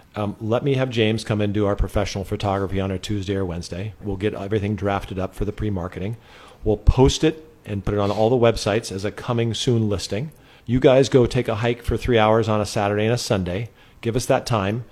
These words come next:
I mean, I had a listing a month ago that we had seventy showings on a condo in town in two days.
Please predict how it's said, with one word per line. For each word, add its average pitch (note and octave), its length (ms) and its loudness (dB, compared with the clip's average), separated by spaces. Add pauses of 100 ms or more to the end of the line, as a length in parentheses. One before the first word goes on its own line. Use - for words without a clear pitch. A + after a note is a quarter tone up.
(140)
I - 40 -14
mean, A2 140 0
I A2 60 2
had C3 80 2
a A#2+ 40 2
listing A2 460 0
a G#2 80 -4
month A2 260 0
ago G#2 280 2
that G#2+ 120 2
we G#2+ 100 -2
had F#2+ 180 -4
seventy C3 640 0
showings A2+ 480 0
on F#2+ 100 -4
a F#2+ 60 -6
condo G2 320 -4
in E2+ 80 -6
town F2 280 -6
in A2+ 140 -6
two A#2 180 2
days. F#2 380 -2